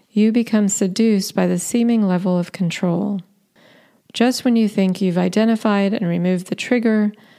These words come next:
the rug is pulled out from under you. You're hit again with what feels like the flu, headaches, body aches, depressed mood,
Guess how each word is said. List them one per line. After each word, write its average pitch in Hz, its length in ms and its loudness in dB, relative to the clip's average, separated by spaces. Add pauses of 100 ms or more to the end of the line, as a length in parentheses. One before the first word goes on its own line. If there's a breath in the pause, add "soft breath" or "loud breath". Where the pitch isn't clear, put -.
(160 soft breath)
the 185 120 2
rug 220 300 2
is 202 160 0
pulled 196 300 0
out 175 180 0
from 180 200 -2
under 170 260 0
you. 160 400 -4 (420 soft breath)
You're 190 160 0
hit 190 180 2
again 208 420 0
with 185 200 -2
what 185 180 -2
feels 226 440 0
like 226 180 -2
the 180 80 -4
flu, 233 500 0
headaches, 196 540 0
body 202 400 0
aches, 196 340 -2
depressed - 500 -4
mood, 185 380 0